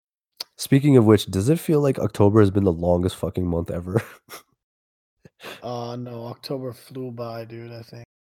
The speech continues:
Speaker 1: For
Speaker 2: It
Speaker 1: you,
Speaker 2: ju-, <laughs>
Speaker 1: probably. Not
Speaker 2: yeah,
Speaker 1: for me,
Speaker 2: it,
Speaker 1: man.
Speaker 2: it
Speaker 1: It feels like my
Speaker 2: flew.
Speaker 1: birthday was, like, two months ago. <laughs>
Speaker 2: No, it flew by. I, it's just like, what the fuck? <laughs> October's done tomorrow?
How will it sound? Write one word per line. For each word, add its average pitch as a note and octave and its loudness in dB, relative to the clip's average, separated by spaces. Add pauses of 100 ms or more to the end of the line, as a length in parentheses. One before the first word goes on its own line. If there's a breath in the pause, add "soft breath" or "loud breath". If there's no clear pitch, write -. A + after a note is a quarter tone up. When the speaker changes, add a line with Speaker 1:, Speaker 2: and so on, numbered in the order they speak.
(140)
Speaker 1:
For - -2
Speaker 2:
It F#2 2
Speaker 1:
you, G#2 6
Speaker 2:
ju-, - -10
<laughs> - -
Speaker 1:
probably. E2+ 2
Not F#2+ 2
Speaker 2:
yeah, A#2 2
Speaker 1:
for - -6
me, G2 -2
Speaker 2:
it, F#2+ -4
Speaker 1:
man. F#2+ -2
Speaker 2:
it G#2+ -4
Speaker 1:
It A#2 -6
feels C3 2
like A#2+ 4
my A2 8
Speaker 2:
flew. F#2+ 4
Speaker 1:
birthday G#2 2
was, F#2+ 2
like, F2+ 4
two - 2
months G2+ 2
ago. A2 4
<laughs> - -20 (180)
Speaker 2:
No, A#2+ -8
it B2 -8
flew A#2+ -14
by. A2+ -12 (240)
I, A2+ -16
it's - -12
just - -16
like, G#2+ -20 (200)
what B2+ -14
the C#3 -16
fuck? C#3+ -14 (460)
<laughs> - -14
October's C#3+ -12
done D3 -8
tomorrow? E3 -12